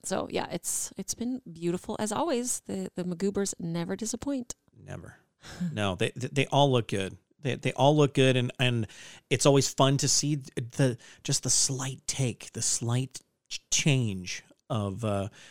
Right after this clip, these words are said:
Speaker 2: of someone's little homework photo. So, um, you know, participate yourself and g-, go to magoo u dot com or artie magoo dot com. Click on Magoo U. Get yourself a subscription if you're not a member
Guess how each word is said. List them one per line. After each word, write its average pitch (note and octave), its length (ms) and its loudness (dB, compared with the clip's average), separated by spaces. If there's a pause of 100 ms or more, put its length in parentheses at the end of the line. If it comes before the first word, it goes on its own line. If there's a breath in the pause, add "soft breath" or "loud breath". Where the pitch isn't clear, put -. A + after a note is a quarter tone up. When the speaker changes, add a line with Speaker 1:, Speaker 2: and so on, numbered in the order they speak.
(120)
Speaker 2:
of A2 140 0
someone's A2+ 360 2
little B2 200 0
homework D3+ 320 -4
photo. - 360 -10
So, G2 340 -6 (520 loud breath)
um, G#2 400 0 (160)
you D#3+ 80 2
know, C#3 120 6
participate G#3 640 4
yourself A3 500 0 (300)
and D3+ 180 2
g-, - 160 -6
go F#3+ 460 8
to G3+ 260 2
magoo E3 480 6
u F3 400 0
dot C3+ 400 -2
com C#3 400 -2
or B2 340 4 (460)
artie C#3 220 2
magoo B2 280 2
dot A#2+ 220 2
com. E3 380 -2
Click - 260 -2
on B2+ 160 4
Magoo A#2 340 0
U. B2 320 2 (480 loud breath)
Get E3+ 200 4
yourself D#3 360 4
a - 40 -8
subscription A2+ 580 -2
if D3+ 140 -4
you're G#2 180 2
not A2+ 520 2 (200)
a B2 80 2
member A#2 420 2